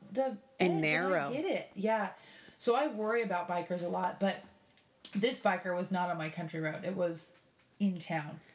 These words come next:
Speaker 2: Pissing
Speaker 1: I
Speaker 2: me off.
Speaker 1: was at an eleven.
Speaker 2: Ooh.
Speaker 1: I was at an eleven. I actually videotaped him, which I know is illegal, <laughs> but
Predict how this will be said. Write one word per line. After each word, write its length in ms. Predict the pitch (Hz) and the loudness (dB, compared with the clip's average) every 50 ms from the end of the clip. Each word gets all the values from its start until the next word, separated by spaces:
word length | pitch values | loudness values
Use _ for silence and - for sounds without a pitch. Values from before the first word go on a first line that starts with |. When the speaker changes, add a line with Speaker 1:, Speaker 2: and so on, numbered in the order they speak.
| - - _ _ _ - | -20 -20 _ _ _ 2
Speaker 2:
Pissing 120 | - 196 | 2 4
Speaker 1:
I 160 | 196 196 196 | 4 4 4
Speaker 2:
me 120 | 190 185 185 | 2 0 -2
off. 60 | 180 180 180 | -2 -2 -4
Speaker 1:
was 300 | 180 170 - - - - - - _ _ _ _ _ _ - | -6 -8 -8 -8 -8 -10 -12 -18 _ _ _ _ _ _ -4
at 200 | 175 180 175 165 | -2 -2 0 0
an 80 | 180 | -2
eleven. 540 | 175 170 165 156 156 151 160 151 - - - - - - - - _ - | -2 0 0 -2 -2 -4 -6 -8 -10 -12 -16 -18 -18 -20 -20 -8 _ 0
Speaker 2:
Ooh. 420 | 160 175 180 170 160 143 139 139 143 | 0 2 2 0 -2 -2 0 0 2
Speaker 1:
I 100 | 196 202 | 2 2
was 120 | 202 202 | 2 2
at 120 | 226 226 226 | 2 0 0
an 40 | 214 | 0
eleven. 340 | 247 254 262 262 254 226 202 | -2 0 0 0 -2 -2 0
I 140 | 196 202 214 | 0 2 2
actually 260 | 220 208 - 233 214 | 0 0 -2 -4 -2
videotaped 460 | 202 220 214 208 190 - - 180 170 | -2 0 0 -2 -2 -2 -4 -6 -6
him, 120 | - 175 170 | -6 -8 -8
which 180 | 175 175 175 | -8 -8 -6
I 80 | 185 180 | -6 -6
know 100 | 175 180 | -6 -6
is 100 | 180 165 | -6 -6
illegal, 440 | 180 180 180 214 208 - - 226 - | -4 -2 -2 -2 0 2 0 0 2
<laughs> 20 | - | 2
but 260 | 202 - - 233 | 0 2 2 2